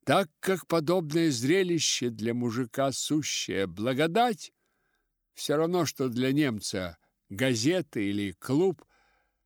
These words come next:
то скоро около экипажа накопилась их бездна, и в деревне остались только старые бабы да малые ребята.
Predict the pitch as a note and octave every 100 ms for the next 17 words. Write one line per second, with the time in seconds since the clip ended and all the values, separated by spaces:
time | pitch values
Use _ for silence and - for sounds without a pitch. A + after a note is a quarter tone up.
0 | _ _ _ _ - C3 - - G3+ A#3
1 | G#3+ G#3+ - - E3+ - E3+ E3+ - C3
2 | C#3+ A#2+ A2+ - C#3 F#3 E3+ F#3+ F3 D3+
3 | - C3 _ C3+ D#3 C#3+ C3+ - F#2 F#2
4 | F2 F2 B2+ G#3+ E3 E3+ G3+ A3 A3 G3+
5 | _ _ _ _ _ _ - G#2 F2+ F#2
6 | F#2+ B2 E3+ D#3 D3 - B2+ C#3 - B2
7 | C#3 B2+ - A2+ A#2 G#2+ F#2 A#2+ E3+ D3
8 | C3+ G#2 G2 F2+ G#2 A2+ A2+ G#2+ G2+ D#2
9 | C#2+ - - -